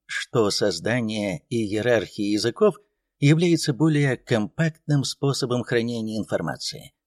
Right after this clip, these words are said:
чем увеличение до бесконечности сообщений на одном. Определённые виды информации могут храниться и передаваться только с помощью специально организованных языков.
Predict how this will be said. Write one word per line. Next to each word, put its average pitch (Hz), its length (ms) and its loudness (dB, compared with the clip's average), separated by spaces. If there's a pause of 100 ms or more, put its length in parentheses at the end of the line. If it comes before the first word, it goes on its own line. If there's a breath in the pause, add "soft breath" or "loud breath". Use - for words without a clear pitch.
(220)
чем 107 280 2
увеличение 101 920 0
до 90 140 -4
бесконечности 113 960 -4
сообщений 170 1040 -2
на 147 260 4
одном. 82 400 -8 (1120)
Определённые 123 800 4
виды 139 260 2
информации 139 680 0
могут 143 380 0
храниться 127 640 -2
и 151 140 2
передаваться 113 640 0
только 180 320 0
с 151 80 -2
помощью 180 440 0
специально 143 800 0
организованных 107 920 0
языков. 90 500 -6